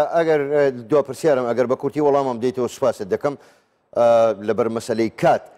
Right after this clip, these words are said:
باش، ئەگەر ئەم هەوڵانە سەریان گرت و کوردستان لەگەڵ عێراق نزیک بوونەوە بۆ ئەوەی کە بتوانن ئیدارەیەکی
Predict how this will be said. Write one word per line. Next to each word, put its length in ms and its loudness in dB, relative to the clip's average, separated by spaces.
باش، 160 -2
ئەگەر 240 0
ئەم 140 -4
هەوڵانە 540 0
سەریان 440 0
گرت 160 -8
و 80 -6
کوردستان 640 -2
لەگەڵ 300 0
عێراق 320 2
نزیک 300 -10
بوونەوە 400 -2
بۆ 180 0
ئەوەی 240 0
کە 120 -2
بتوانن 360 -4
ئیدارەیەکی 520 -2